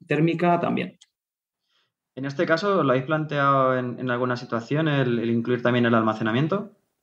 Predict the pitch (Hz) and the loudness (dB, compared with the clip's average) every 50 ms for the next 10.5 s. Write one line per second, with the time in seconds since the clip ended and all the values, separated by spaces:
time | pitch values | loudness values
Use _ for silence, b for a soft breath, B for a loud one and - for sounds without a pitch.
0 | _ _ _ _ _ _ _ _ b b b b b b b b _ _ _ _ | _ _ _ _ _ _ _ _ b b b b b b b b _ _ _ _
1 | _ _ _ _ _ _ 190 185 185 202 226 247 247 - - 262 233 254 - 185 | _ _ _ _ _ _ 0 2 4 4 4 2 0 0 0 0 0 2 2 0
2 | 254 247 - - 269 269 269 254 - - - 151 151 165 180 185 165 - - - | 0 0 0 0 2 2 2 0 0 -2 -2 0 2 4 4 4 2 0 -2 -2
3 | 151 175 196 208 190 - 240 240 240 226 - 226 220 233 240 247 240 - - - | -2 0 0 0 -2 -4 -4 -2 -2 -2 -2 0 0 0 2 0 0 -2 -4 -10
4 | _ - 190 202 226 202 175 160 156 202 190 156 131 - B B B B B B | _ 0 2 2 4 2 2 2 2 2 0 0 -2 -4 B B B B B B
5 | B _ - 165 156 160 170 165 - 165 165 160 160 165 170 165 - - _ _ | B _ -2 -2 -2 0 0 -2 0 2 2 2 2 2 0 -2 -8 -16 _ _
6 | _ _ _ 170 165 160 160 160 156 156 156 156 156 156 151 151 156 156 170 202 | _ _ _ 0 2 4 4 4 4 4 4 2 2 2 2 0 2 2 2 2
7 | 220 220 220 214 208 190 202 214 208 202 202 208 202 - 196 185 180 - 220 226 | 0 0 -2 -2 -2 0 0 -2 -2 -2 -4 -4 -2 0 0 -2 0 -2 -2 -2
8 | 214 180 143 - - 147 143 160 175 175 175 - - - 151 160 180 175 196 190 | 0 0 -2 -2 -4 -2 0 2 0 0 -2 -6 -6 -4 -2 0 0 2 2 2
9 | 196 196 190 190 180 175 175 160 160 160 185 202 208 208 214 - - _ _ _ | 2 2 2 0 2 2 0 0 2 2 0 0 0 -2 -4 -6 -12 _ _ _
10 | _ - 139 151 175 196 226 233 226 | _ -8 -2 0 0 0 0 -2 -4